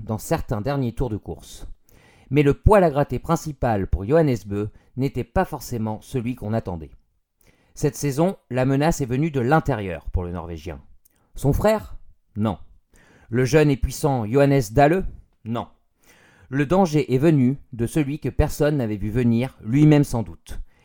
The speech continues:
Il porte le nom de Sturla Holm Laegrid. Certes, on l'avait entreaperçu à la fin de la saison deux mille vingt,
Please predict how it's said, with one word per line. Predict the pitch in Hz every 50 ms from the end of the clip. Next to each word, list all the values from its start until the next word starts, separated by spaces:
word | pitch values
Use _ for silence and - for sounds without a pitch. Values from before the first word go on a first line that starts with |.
| _ _ -
Il | 127 117 110
porte | - - 190 185 - -
le | 139 113 110
nom | 104 98 98 101 107 - - _ _ _ -
de | - 104 101
Sturla | - - - 185 185 147 143 117 107 107 - _ -
Holm | 113 113 110 117 113 107 - -
Laegrid. | 117 110 117 110 95 90 82 76 - 82 78 - - - - - _ _ _ _ _ _ _ _ _ _ _ _
Certes, | - - - 180 160 - - _ _ - - - - _ _ _ _ _ _ -
on | 135 147
l'avait | 151 156 151 185
entreaperçu | 175 160 - 143 - - 135 131 - - 165 185 170 - -
à | 131
la | 123 120 123
fin | - 160 156
de | 151
la | 135
saison | 123 - 131 110 113 110
deux | 107 147
mille | 143 139 113 107 98
vingt, | 104 104 107 123